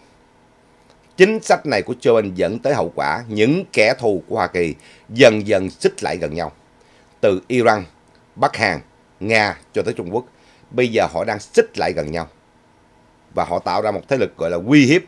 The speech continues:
tới Hoa Kỳ và các đồng minh trên thế giới. Bây giờ cả Âu Châu bị uy hiếp của, bởi, à, phía của,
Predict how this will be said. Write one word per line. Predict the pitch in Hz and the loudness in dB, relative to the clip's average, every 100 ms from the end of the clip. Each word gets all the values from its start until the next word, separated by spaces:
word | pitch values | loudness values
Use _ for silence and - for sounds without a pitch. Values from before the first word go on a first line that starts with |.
| - | 0
tới | 123 143 | 0 0
Hoa | 110 | -4
Kỳ | 95 85 76 73 | -4 -4 -4 -2
và | 92 85 - | -2 -2 0
các | 175 165 110 | 0 0 -2
đồng | 87 | -6
minh | 85 95 | -6 -8
trên | 90 | -6
thế | 101 | -2
giới. | 98 113 _ _ _ _ _ _ _ _ _ _ _ _ - | -2 -2 _ _ _ _ _ _ _ _ _ _ _ _ -4
Bây | 127 | 0
giờ | 117 95 | 2 2
cả | - 87 | 2 0
Âu | 113 113 | 0 0
Châu | 117 104 85 - | 0 0 -2 -10
bị | 90 98 | -8 -6
uy | 110 | -4
hiếp | 90 80 _ _ | -2 -4 _ _
của, | - 87 69 87 | -8 -6 -6 -4
bởi, | 76 73 120 | -4 -2 0
à, | 123 - | -2 -2
phía | 135 135 160 | 0 2 0
của, | - 80 76 82 | -4 -4 -2 -2